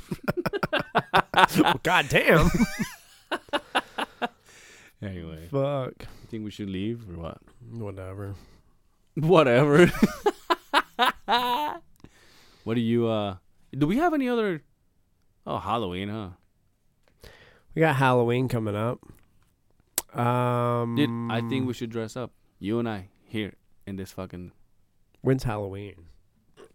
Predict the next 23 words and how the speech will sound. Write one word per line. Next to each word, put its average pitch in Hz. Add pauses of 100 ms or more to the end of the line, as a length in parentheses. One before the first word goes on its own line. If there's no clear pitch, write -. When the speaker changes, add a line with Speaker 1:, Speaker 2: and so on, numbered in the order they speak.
(480)
Speaker 2:
thirty-first -
of 82
October. 87
Speaker 1:
Well, -
I 202
know 175
Speaker 2:
<laughs> -
Speaker 1:
that, 110
but 117
I'm 123
just 120
saying 120
as -
far 117
as 107
Speaker 2:
Oh, 214
yeah, 180
Speaker 1:
fucking 107
Speaker 2:
well, 110
we 123
gotta 123
do 110
it. 104